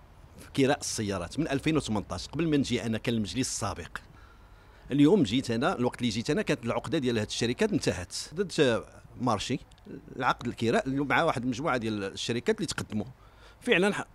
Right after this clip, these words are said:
رصات الصفقه على واحد الشركه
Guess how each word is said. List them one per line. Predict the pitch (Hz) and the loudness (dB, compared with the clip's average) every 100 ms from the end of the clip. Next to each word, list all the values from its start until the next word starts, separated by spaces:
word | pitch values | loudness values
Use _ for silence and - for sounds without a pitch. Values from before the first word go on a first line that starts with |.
| - - - - - - - | -20 -20 -20 -20 -20 -16 -8
رصات | 131 143 185 170 | -4 0 2 2
الصفقه | - - - | 0 -4 -2
على | 196 | 0
واحد | 240 - | 2 0
الشركه | - 151 120 98 - | 0 2 0 -2 -12